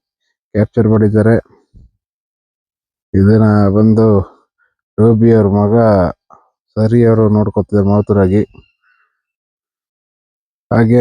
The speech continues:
ನಮ್ಮ ಕಂಜನ್, ನಮ್ ಕಂಜನ್ ಗೊತ್ತಲ್ಲ, ಎಸ್ಲೂರಿಂದ ಕ್ಯಾಪ್ಚರ್ ಮಾಡಿ ತಂದಂತ ಆನೆ. ಕಂಜನ್, ಧನಂಜಯ ಎಲ್ಲ ಒಟ್ಟೊಟ್ಟಿಗೆ ಕ್ಯಾಪ್ಚರ್ ಮಾಡಿದಂತ ಆನೆಗಳು.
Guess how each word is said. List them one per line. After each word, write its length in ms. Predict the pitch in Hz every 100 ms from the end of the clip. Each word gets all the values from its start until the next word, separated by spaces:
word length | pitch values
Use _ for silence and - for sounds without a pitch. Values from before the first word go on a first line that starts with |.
| 117
ನಮ್ಮ 160 | 107 101 -
ಕಂಜನ್, 380 | 117 120 123 95 - - _ _ _ _ _ _ _ _ _ _ _ - 113 107 98 98
ನಮ್ 160 | 98 95
ಕಂಜನ್ 320 | 107 110 120 110
ಗೊತ್ತಲ್ಲ, 300 | 104 113 104 98
ಎಸ್ಲೂರಿಂದ 680 | 98 - 113 113 110 107 110 113 95 92 _ _ _ _ _ _ _ _ _
ಕ್ಯಾಪ್ಚರ್ 340 | 98 98 110 101
ಮಾಡಿ 160 | 101 98
ತಂದಂತ 400 | 98 98 101 95 98
ಆನೆ. 180 | 98 104 98 -
ಕಂಜನ್, 400 | 98 101 104 104 98
ಧನಂಜಯ 320 | 98 101 101
ಎಲ್ಲ 80 | 101 92
ಒಟ್ಟೊಟ್ಟಿಗೆ 400 | 87 101 98 101 -
ಕ್ಯಾಪ್ಚರ್ 340 | 98 - 98 95
ಮಾಡಿದಂತ 380 | 95 95 92 87 90
ಆನೆಗಳು. 340 | 92 90 90